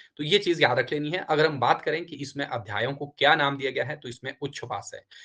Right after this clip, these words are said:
आपको प्रश्न ऐसे करके पूछा जा सकता है देखना। इससे पहले हमने परीक्षा गुरु पढ़ा, तो परीक्षा गुरु में थे प्रकरण, तो वहां पर इकतालीस प्रकरण थे, लेकिन यहाँ पर जो है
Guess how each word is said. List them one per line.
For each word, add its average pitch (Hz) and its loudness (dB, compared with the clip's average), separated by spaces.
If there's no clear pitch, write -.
आपको 127 0
प्रश्न 139 -2
ऐसे 127 -8
करके 135 -4
पूछा 196 -8
जा 117 0
सकता - -12
है 95 -10
देखना। - -18
इससे 123 -4
पहले 156 4
हमने 160 -2
परीक्षा 180 4
गुरु 180 2
पढ़ा, 175 -2
तो 143 -2
परीक्षा 185 4
गुरु 185 4
में 175 2
थे 190 -2
प्रकरण, 117 2
तो - -10
वहां 143 2
पर 156 -2
इकतालीस 135 0
प्रकरण 160 -2
थे, 180 -6
लेकिन 135 0
यहाँ 139 2
पर 143 0
जो 131 -2
है 135 0